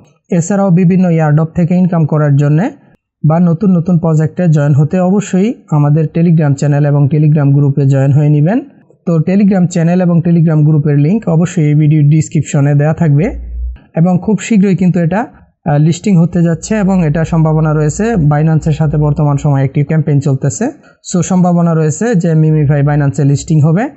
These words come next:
এবং এখান থেকে কিন্তু ভালো একটা ইনকামের সম্ভাবনা রয়েছে। আর মূল ভিডিওতে যাওয়ার আগে রিকোয়েস্ট থাকবে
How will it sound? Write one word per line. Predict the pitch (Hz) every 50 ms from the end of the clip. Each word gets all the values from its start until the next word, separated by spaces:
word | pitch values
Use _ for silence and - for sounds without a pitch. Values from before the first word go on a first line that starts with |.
| - - - -
এবং | 165 156 175 185 180
এখান | 160 185 185 165
থেকে | 165 180 175
কিন্তু | 175 190 190 180 190 180
ভালো | 156 139 135 143
একটা | 143 139 - 151
ইনকামের | 156 147 151 143 143 143 135 -
সম্ভাবনা | 165 147 143 139 139 139 139 139
রয়েছে। | 139 139 143 - - 233 254 - - - - - - - -
আর | 160 160 160
মূল | 165 165 175 185 190 175
ভিডিওতে | 202 180 202 208 196 202 220 202
যাওয়ার | 175 190 190 185 190
আগে | 185 175 180
রিকোয়েস্ট | 170 175 160 175 160 - - - -
থাকবে | - 156 143 143 165